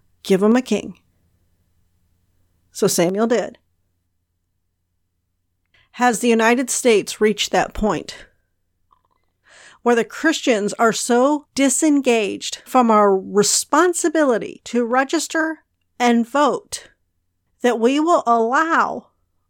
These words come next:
our enemy to choose our king, to choose our leader? So right now you have a voice. Right now you have an option.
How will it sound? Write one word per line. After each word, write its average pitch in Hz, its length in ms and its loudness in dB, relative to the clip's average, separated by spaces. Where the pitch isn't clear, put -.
our 226 320 0
enemy 311 640 2
to - 100 -10
choose 247 360 0
our 202 140 4
king, - 560 -4
to 226 100 -2
choose 262 380 0
our 208 420 2
leader? 226 600 0
So - 160 -4
right 370 80 2
now 392 120 6
you 339 160 6
have 294 120 2
a 277 60 4
voice. 262 520 -2
Right 269 120 -2
now 330 120 2
you 330 140 2
have 339 160 2
an 247 80 0
option. - 480 -4